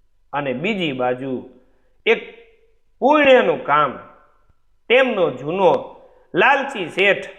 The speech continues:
અંદરથી બોલી રહ્યો હતો, "પહેલા પોતાનું ઘર બચાવ,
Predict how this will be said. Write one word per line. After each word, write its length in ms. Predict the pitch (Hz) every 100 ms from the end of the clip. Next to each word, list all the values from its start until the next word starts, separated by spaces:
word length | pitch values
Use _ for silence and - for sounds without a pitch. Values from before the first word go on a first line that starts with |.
| - _ _ _
અંદરથી 500 | 254 294 269 202 180
બોલી 360 | 139 147 160 190
રહ્યો 380 | 175 160 139
હતો, 500 | 117 - 101 98 _ _ _ _ _ _ _ -
"પહેલા 360 | 262 262 240
પોતાનું 580 | 185 208 240 226 185 139
ઘર 320 | - 170 190
બચાવ, 560 | 151 135 151 147 123